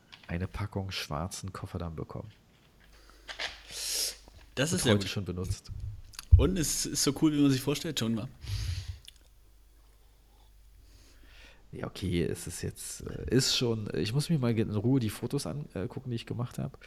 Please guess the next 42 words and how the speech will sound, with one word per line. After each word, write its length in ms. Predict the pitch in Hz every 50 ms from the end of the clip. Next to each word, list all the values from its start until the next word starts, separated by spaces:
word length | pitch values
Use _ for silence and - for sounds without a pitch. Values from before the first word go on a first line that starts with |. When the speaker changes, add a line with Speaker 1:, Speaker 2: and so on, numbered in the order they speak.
| - - - - -
Speaker 2:
Mhm. 300 | 120 120 123 143 - - - - - - - - - - - - - - -
Speaker 1:
Ist 140 | 117 - -
schon, 280 | - 123 113 101 - - -
äh, 160 | 82 80 80 - - - - - -
glaub 200 | - 110 107 101 107
ich, 80 | 98
ganz 200 | - 98 98 -
okay. 360 | 104 104 - - 123 143 185 185 - - - - - - -
Jetzt 280 | - - 113 104 -
nicht 200 | 110 107 120 120
so 200 | - - 110 101
mega 520 | 95 92 92 95 95 101 104 110 131 117 104
krass 300 | - - 104 110 - -
der 180 | - - 98 - - - -
Hammer. 380 | 101 98 101 123 147 147 - -
Man 120 | 113 104
muss 120 | 107 123 -
sich 100 | - -
irgendwie 180 | 131 113 -
dran 180 | 110 - 101 98
gewöhnen, 480 | 104 104 92 92 95 110 98 85 82 - - - - -
ja. 160 | 95 107 - - - - - -
Ich 80 | -
hab 100 | 123 -
auch 100 | 214 -
leider 300 | 107 92 92 120 131 127
bloß, 300 | 113 113 120 110 - -
ähm, 340 | - - 107 101 101 101 101 -
die 60 | -
hatten 140 | 107 - 123
den 160 | 120 110 104
bloß 180 | 110 113 - -
in 120 | 98 95
Medium. 320 | 98 107 127 160 160 147
Ich 140 | 110 107 -
mag 180 | 110 104 117 -
den 120 | - 120
ja 80 | 113 107
mal 100 | 98 92
in 60 | -
extra 300 | - - - - - -
heavy. 340 | 104 104 113 127 151 175